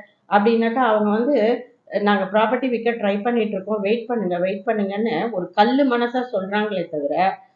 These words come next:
அவங்களுக்கு கொடுக்கணுங்கிற இன்டென்ஷன் இருக்கா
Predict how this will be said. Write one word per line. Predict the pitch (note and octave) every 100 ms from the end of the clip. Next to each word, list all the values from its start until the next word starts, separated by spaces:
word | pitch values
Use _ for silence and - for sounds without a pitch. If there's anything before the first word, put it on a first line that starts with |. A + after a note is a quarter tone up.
| _
அவங்களுக்கு | F#3 A3+ A3+ G#3+ B3+ -
கொடுக்கணுங்கிற | C4 B3+ C4 B3 A#3+ G3+
இன்டென்ஷன் | F3+ F#3 A3+ A#3 A3 G3+ E3
இருக்கா | F3 - F3+ F3+ - -